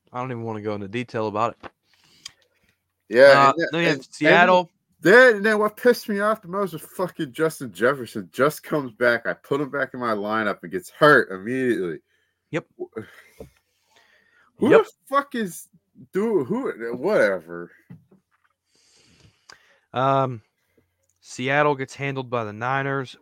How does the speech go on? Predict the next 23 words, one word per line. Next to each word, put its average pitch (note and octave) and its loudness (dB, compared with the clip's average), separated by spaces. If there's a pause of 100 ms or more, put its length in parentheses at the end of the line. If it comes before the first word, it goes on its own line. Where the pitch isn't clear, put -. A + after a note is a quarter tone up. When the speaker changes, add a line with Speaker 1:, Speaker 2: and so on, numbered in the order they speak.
(160)
Speaker 1:
Buffalo E3 2
upsets D3+ -4
Kansas C#3+ -8
City D3+ -4
and A2+ -12
Speaker 2:
On - - (160)
a A#2+ -14
Speaker 1:
exposes C#3+ 0
Speaker 2:
bu- - -20
Speaker 1:
Patrick D3 -2
Mahomes C#3+ -6
for A#2+ -8
the G#2+ -8
fucking A#2+ -8 (120)
bitch C#3+ -2
he B2+ -8
is. C#3 -4 (440)
Speaker 2:
Yeah, A#2+ 8
Speaker 1:
How B3 6
Speaker 2:
'cause A3+ -6
Speaker 1:
in A3 -8
the A3+ -4
hell F3 -2